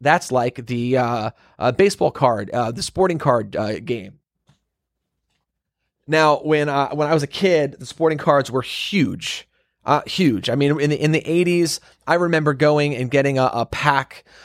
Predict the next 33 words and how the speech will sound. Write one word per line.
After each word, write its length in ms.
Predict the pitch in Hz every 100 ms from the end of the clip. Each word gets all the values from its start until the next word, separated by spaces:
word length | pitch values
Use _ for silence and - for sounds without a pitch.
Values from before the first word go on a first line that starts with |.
| -
uh, 140 | 113 123
a 80 | 123
wax 300 | 143 143 -
pack 300 | - 135 139
of 120 | 123
cards 360 | - 139 139 -
for, 120 | 131
like, 200 | 113 110
twenty-five 640 | - 135 139 135 127 123
cents. 500 | 117 147 127 117 - - - - -
Um, 460 | 131 131 123 123 -
and, 420 | 135 139 131 127
uh, 300 | 127 123 120 -
I 80 | 156
remember 260 | 165 160
I 40 | 147
was 100 | 135
having 200 | 156 151
this, 140 | 135
this 180 | - 127
conversation 560 | - 139 127 139 - 127
with 140 | 117
Craig, 460 | - 208 170 170 143
the 80 | -
producer 360 | 135 170 156
of 60 | 143
the 60 |
show 220 | 131 139 131
here, 280 | 127 135
who's 140 | 156 120
behind 280 | 123 127 120
the 40 |
scenes. 340 | - 127 127